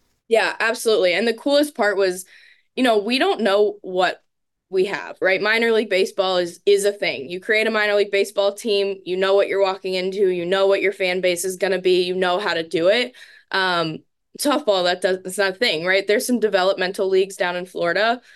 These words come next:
but they don't do tickets and fans and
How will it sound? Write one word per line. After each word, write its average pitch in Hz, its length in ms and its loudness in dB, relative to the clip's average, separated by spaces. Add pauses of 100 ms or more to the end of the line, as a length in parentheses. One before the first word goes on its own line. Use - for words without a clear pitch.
(180)
but 202 160 -2
they 208 100 4
don't 208 280 0
do 202 180 0
tickets 196 480 -2
and 208 160 0
fans 185 560 -2
and 185 320 -2